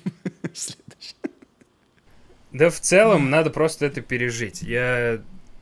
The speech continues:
Speaker 2: если смотреть подкасты ваши или там мои старые видосы, видно, как у меня настроение меняется. Щас оно у меня такое. Я принял весь пиздец. Я принял, что, ну,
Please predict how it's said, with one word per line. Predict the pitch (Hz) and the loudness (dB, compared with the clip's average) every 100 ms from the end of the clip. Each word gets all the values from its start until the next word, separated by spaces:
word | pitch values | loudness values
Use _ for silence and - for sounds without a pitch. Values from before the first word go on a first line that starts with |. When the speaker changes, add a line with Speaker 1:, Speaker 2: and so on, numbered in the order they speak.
| - - - - - - - | -20 -20 -20 -20 -20 -20 -12
Speaker 2:
если | 117 135 | -6 -4
смотреть | 139 139 156 139 - | -2 0 2 0 0
подкасты | 127 - 147 156 127 | -4 -2 -2 -2 -4
ваши | 123 160 - 120 | -2 -4 -4 -10
или | 110 | -10
там | 107 104 | -10 -10
мои | 107 113 | -10 -12
старые | - 117 113 113 110 | -10 -8 -8 -10 -12
видосы, | 107 104 131 143 127 117 107 - _ - - - | -12 -8 -8 -8 -8 -8 -10 -16 _ -20 -20 -16
видно, | 117 127 127 | -10 -8 -6
как | 120 113 | -6 -8
у | 113 | -6
меня | 117 110 | -6 -6
настроение | 107 - 110 123 147 123 | -6 -8 -6 -4 -4 -6
меняется. | 117 113 107 101 95 | -6 -6 -8 -10 -12
Щас | - 117 - | -10 -10 -10
оно | 107 | -10
у | 107 | -10
меня | 107 107 | -10 -10
такое. | 104 - 113 101 | -12 -8 -6 -6
Я | 95 | -8
принял | 90 117 120 113 98 87 - - - - - | -8 -8 -6 -8 -10 -14 -16 -18 -20 -20 -12
весь | 104 - | -12 -12
пиздец. | 110 101 120 139 - - - - | -16 -12 -10 -10 -14 -20 -20 -18
Я | 92 | -18
принял, | - 107 104 90 90 - - - - - - - - | -12 -10 -10 -12 -16 -20 -20 -20 -20 -20 -20 -20 -20
что, | - - 101 95 87 80 - - - - - - _ _ _ | -18 -10 -8 -6 -8 -12 -18 -20 -20 -20 -20 -20 _ _ _
ну, | 139 | -12